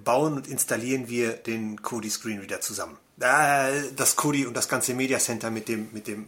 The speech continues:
Raspberry Pi zusammen. So, äh, ich weiß nicht, ob mein Aufnahmegerät das hörbar machen wird. Im Moment ist es in diesem Raum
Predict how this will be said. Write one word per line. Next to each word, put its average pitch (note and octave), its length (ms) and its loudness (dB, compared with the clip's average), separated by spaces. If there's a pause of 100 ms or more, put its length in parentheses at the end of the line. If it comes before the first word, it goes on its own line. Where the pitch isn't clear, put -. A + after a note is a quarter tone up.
Raspberry G#2+ 320 -6
Pi G2+ 240 -12
zusammen. G2+ 320 -8 (800)
So, - 340 2 (960)
äh, C#3 160 2 (440)
ich - 140 0
weiß G3+ 200 2
nicht, G#3 120 4
ob G3+ 120 0
mein D#3 120 0
Aufnahmegerät E3+ 760 0
das - 320 -2 (1000)
hörbar F#3+ 440 4
machen E3+ 340 -2
wird. E3+ 160 -2
Im C#3+ 100 -4
Moment D3+ 360 -2
ist E3+ 160 -8
es - 100 -6
in C#3+ 120 -6
diesem C#3 220 -6
Raum B2 340 -4